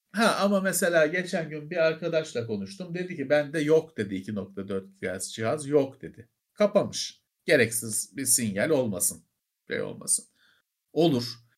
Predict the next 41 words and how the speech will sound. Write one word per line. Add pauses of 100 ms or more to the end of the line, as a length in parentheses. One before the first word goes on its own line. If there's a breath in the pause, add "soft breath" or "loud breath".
(120)
Ya
da
şey
de
yapabilirsiniz.
Mesela
benim
evimde
de
şey
kapalı
Wi-Fi'da. (100)
Sekiz
yüz
iki
on
bir
N'den (800)
öncesi
yok. (220)
Hani
B,
G
falan
da
eski
iki
nokta
dört
standartları
vardır
ya,
bende
kapalı. (1300)
Yani
yok
çünkü
öyle
bir
cihaz
yok.